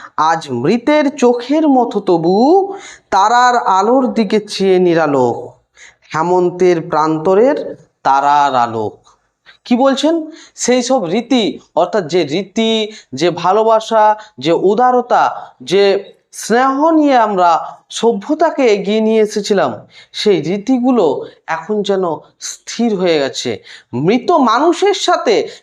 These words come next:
মৃত মানুষের চোখের ম-, সাথে তুলনা করেছেন। মৃত মানুষের চোখ যেমন স্থির, যেমন অনুজ্জ্বল, তার সাথে তুলনা করেছেন। সেই রীতিগুলো যেন আজ অন্ধকারে আচ্ছন্ন, সেই রীতিগুলো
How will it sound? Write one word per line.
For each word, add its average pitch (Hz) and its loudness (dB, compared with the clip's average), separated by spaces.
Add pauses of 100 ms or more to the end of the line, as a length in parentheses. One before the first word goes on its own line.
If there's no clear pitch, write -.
মৃত 247 0
মানুষের 269 0 (120)
চোখের 302 0
ম-, 302 0
সাথে 240 -4
তুলনা 185 0
করেছেন। 156 -2 (560)
মৃত 220 0
মানুষের 247 0
চোখ 262 2 (240)
যেমন 190 -2
স্থির, 294 0 (160)
যেমন 175 0
অনুজ্জ্বল, 277 0 (460)
তার 247 0
সাথে 269 -4
তুলনা 185 0
করেছেন। 165 -2 (240)
সেই 214 0
রীতিগুলো 220 -2
যেন 196 0 (100)
আজ 160 -2 (360)
অন্ধকারে 180 -2
আচ্ছন্ন, 139 -4 (180)
সেই 175 -2
রীতিগুলো 175 -2